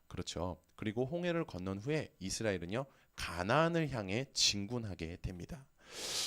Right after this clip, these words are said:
그러다가 시내산 근처에 이르게 되는데 이스라엘은 이곳에 진을 쳤고 모세는 시내산에 올라갑니다. 모세는 올라가서 여기서 사십 일 동안 머물면서 금식을 해요.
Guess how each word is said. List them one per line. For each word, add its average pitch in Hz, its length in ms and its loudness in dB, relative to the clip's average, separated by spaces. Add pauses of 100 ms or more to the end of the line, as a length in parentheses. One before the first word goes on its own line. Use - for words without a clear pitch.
(120)
그러다가 156 560 12
시내산 202 800 10
근처에 151 600 4
이르게 107 300 6
되는데 87 600 -2
이스라엘은 104 640 2
이곳에 101 400 6
진을 110 400 6
쳤고 165 580 4 (180)
모세는 101 560 4 (140)
시내산에 143 720 4 (100)
올라갑니다. 92 800 2 (600)
모세는 170 460 10
올라가서 135 760 12
여기서 110 380 8
사십 - 440 2
일 165 100 6
동안 135 280 2
머물면서 95 480 -2
금식을 107 500 0
해요. 85 320 -4